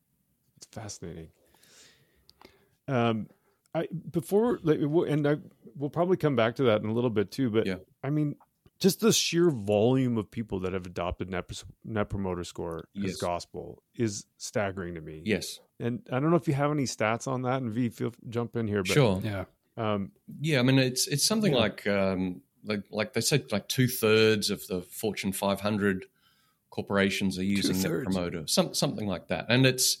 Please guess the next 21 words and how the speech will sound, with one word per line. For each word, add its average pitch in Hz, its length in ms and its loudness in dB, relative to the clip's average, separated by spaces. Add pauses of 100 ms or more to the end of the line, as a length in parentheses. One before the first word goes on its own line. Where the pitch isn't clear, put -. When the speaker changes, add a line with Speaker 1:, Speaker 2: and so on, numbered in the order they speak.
(440)
Speaker 3:
Wow. 107 320 -6
Speaker 2:
it 139 160 -2
really 151 280 8
is 117 340 6
a - 40 -6
case 123 300 2
of, 104 140 -6
like, 104 360 -2
everybody 117 440 4
uses 107 460 4
it 101 180 0 (320)
because 127 260 2
everybody 107 380 0
uses 107 440 2
it. - 160 -8 (120)
Like, - 180 -6
it's, - 320 -2
it's - 440 -2 (720)
to 139 180 4
their 123 180 4
credit, 135 460 4